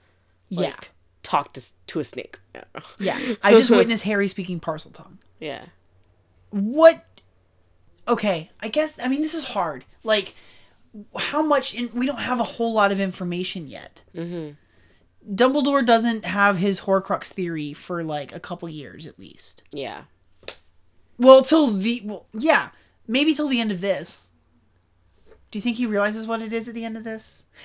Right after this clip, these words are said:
Speaker 1: Actually, I have, like, back and forth.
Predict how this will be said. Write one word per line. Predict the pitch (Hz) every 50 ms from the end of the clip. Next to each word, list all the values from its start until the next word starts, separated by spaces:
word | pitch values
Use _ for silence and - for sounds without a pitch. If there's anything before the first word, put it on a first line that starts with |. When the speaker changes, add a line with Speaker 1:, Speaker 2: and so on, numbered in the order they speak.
| - - - - - -
Speaker 1:
Actually, | - 269 302 311 302 - 302 277 269 254 247 233 - - - - - - - _ - _ _ - - _ _ _ - - - -
I | 208 233
have, | 240 247 247 233
like, | 226 220 202 185 - - -
back | 180 - 208 202 196 202
and | 185 175
forth. | 196 190 180 165